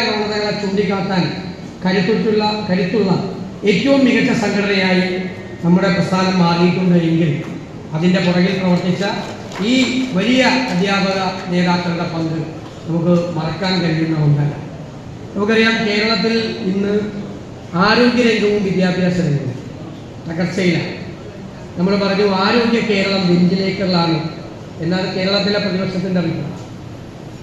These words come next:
അത് ഇന്ന് കേരളത്തിലെ എല്ലാവരും സമ്മതിക്കുന്നൊരു കാര്യമാണ്. ആരോഗ്യ കേരളം വെന്റിലേറ്ററിലായിരുന്നു. നമ്മൾ അഭിമാനത്തോടെ ഉയർത്തിപ്പിടിച്ചിരുന്ന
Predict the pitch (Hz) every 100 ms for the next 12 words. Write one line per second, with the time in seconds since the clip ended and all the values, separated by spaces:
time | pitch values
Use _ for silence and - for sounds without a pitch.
0 | - 233 269 254 247 262 254 226 240 240
1 | 247 240 214 226 240 240 240 - 208 208
2 | 233 240 233 233 208 202 190 151 - -
3 | - - - 156 180 208 220 202 214 202
4 | 196 196 180 175 175 190 180 175 160 151
5 | 143 - - - - - - - - -
6 | 180 226 226 233 262 269 262 262 254 226
7 | 233 233 233 - 233 233